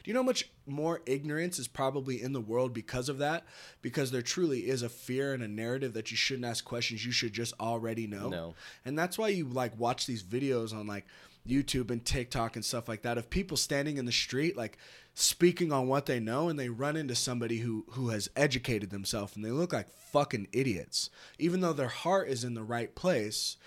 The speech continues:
Speaker 1: but that person probably f-, saw something that was wrong in our society or something like that, and there's this fear of not knowing, so they get, like, they read a article, and their mind is made up.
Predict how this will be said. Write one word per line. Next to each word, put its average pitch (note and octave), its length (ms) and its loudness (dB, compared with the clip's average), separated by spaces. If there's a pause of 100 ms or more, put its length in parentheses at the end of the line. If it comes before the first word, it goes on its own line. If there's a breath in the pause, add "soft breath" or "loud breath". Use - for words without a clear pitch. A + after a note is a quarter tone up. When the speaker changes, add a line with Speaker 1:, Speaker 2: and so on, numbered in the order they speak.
(280 loud breath)
Speaker 1:
but A#2 140 0
that B2+ 200 2
person D3+ 380 -2
probably A#2 460 -2
f-, G#2+ 60 -8 (140)
saw B2+ 440 0
something A#2+ 380 -4
that G#2 100 -4
was G#2 120 -6
wrong A2+ 300 -4
in G#2 60 -6
our F#2+ 100 -6
society B2+ 640 0
or B2 60 0
something B2+ 340 -6
like B2+ 200 -6
that, D3 280 -4 (540 loud breath)
and A2+ 180 -2
there's A2+ 220 -2
this A2 200 -2
fear C3+ 580 0
of G#2+ 120 -4
not A2 400 -2
knowing, G#2+ 500 -2
so G#2+ 180 -4
they G#2 140 -4
get, A#2 220 -4
like, - 180 -14
they G#2+ 140 -2
read A#2 300 -2
a B2+ 200 2
article, A#2 600 -2
and A#2 180 -4
their G#2+ 80 -6
mind A2+ 340 -2
is G2+ 140 -8
made F#2 220 -10
up. - 300 -16